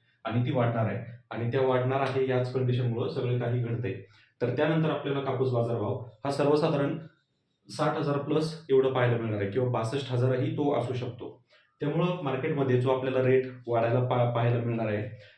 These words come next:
तो सर्वसाधारणतः येत्या आठवड्यामध्ये आपल्याला पाहायला मिळेल आणि बाजारभाव जो आहे, हा दहा हजार पाचशे किंवा दहा हजार plus आपल्याला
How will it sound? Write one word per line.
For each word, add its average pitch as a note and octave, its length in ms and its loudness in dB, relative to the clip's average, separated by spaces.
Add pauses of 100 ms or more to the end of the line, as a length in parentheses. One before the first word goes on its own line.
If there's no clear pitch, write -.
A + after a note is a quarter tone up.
(360)
तो D#3+ 120 0
सर्वसाधारणतः D#3+ 560 2
येत्या C3+ 240 2
आठवड्यामध्ये C3 420 0
आपल्याला B2 260 0
पाहायला A#2+ 220 2
मिळेल A#2 260 -2
आणि A#2+ 200 -2
बाजारभाव A#2+ 500 2
जो A#2 80 0
आहे, G#2 200 -2
हा A#2 320 -2
दहा A#2+ 280 0
हजार A#2+ 300 0
पाचशे - 760 -4 (200)
किंवा B2+ 220 2
दहा A#2 200 0
हजार A#2+ 360 0
plus C#3 160 -2
आपल्याला - 380 -6